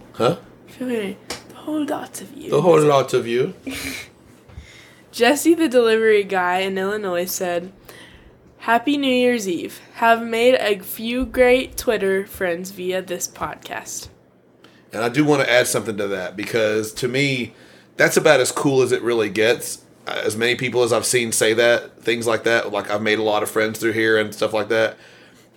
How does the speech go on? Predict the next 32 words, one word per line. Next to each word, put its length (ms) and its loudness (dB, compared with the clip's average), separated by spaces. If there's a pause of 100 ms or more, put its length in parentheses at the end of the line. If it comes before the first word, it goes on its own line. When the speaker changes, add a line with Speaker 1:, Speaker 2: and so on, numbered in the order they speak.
Speaker 1:
That, 180 0
no, 120 6
don't 180 6
get 160 4
no 100 6
better 220 4
than 160 -4
that. 300 -4 (240)
You 120 -8
know, 140 -2
making 320 0
some 160 -6
good 200 0
friends 300 -2
out 120 0
of 60 0
all 140 2
this. 200 0
If, 180 -4
if, 220 -8
if 160 -8
that's 200 4
all 140 6
I 80 6
did 180 0
this 160 2
for, 440 4
it 100 -2
was 100 -6
worth 320 -4
it. 180 -10
So, 280 -8